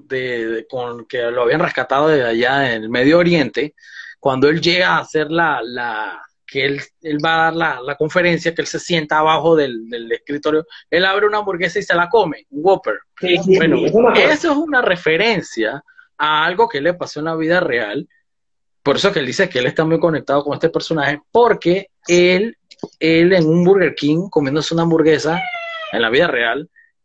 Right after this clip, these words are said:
Speaker 1: ahí fue donde él se dio cuenta, y según él dice, que él tuvo una epifanía de que él ya había tocado fondo y necesitaba salir de esto. Que eso estamos hablando que fue en el dos mil cuatro.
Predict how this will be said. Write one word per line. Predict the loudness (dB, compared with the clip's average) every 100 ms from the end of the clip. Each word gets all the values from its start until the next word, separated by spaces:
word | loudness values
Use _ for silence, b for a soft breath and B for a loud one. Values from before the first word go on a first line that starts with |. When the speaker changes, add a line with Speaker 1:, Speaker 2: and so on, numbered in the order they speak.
| _
Speaker 1:
ahí | -6 -2
fue | 0
donde | 0
él | 0
se | 2
dio | 4 4
cuenta, | 2 2 0
y | 0
según | -6 -4 -2 0 0
él | 2
dice, | 2 0 -2
que | -4
él |
tuvo | -4 -2
una | 0
epifanía | -2 -4 0 0 0 -4 -10 _ _ _ _
de | 0 0
que | 2 2 2 -2
él | 0 2 0 -2
ya | -4
había | -2 -2
tocado | -2 -2 -2
fondo | -4 -6
y | -6
necesitaba | -6 -10 -14 -6 -2 -2 -2
salir | -2 0 0
de | 0 -4
esto. | -6 -20 _ _ -4
Que | -2
eso | 0 -2
estamos | 0 0
hablando | 0 0 -2
que | -4
fue | -4 -4
en | -4
el | -4
dos | -4
mil | -6 -6
cuatro. | 0 0 0 -8